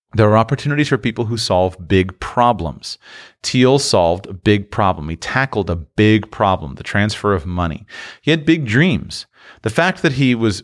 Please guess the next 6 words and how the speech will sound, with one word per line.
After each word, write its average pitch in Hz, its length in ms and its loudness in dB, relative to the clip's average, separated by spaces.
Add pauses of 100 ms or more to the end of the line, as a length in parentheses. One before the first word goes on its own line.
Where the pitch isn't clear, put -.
approaching 131 480 -2
those 107 180 0
dreams 104 420 -4
with 87 120 -10
libertarian 107 640 0
ideals 98 720 -4